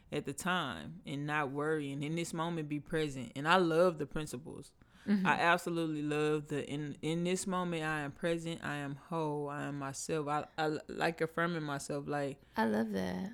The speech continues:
Speaker 1: but when I open my eyes,
Speaker 2: Mm-hmm.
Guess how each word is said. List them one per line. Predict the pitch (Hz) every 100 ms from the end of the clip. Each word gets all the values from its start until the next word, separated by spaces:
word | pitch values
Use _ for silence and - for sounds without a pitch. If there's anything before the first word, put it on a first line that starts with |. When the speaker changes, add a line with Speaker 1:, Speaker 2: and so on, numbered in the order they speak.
| -
Speaker 1:
but | 170 151 143 240 170 143 - - _ _ _ _ -
when | 160 170 170
I | 175
open | - 208 202
my | 190 180
eyes, | 208 220 151 147 147 - - -
Speaker 2:
Mm-hmm. | 208 185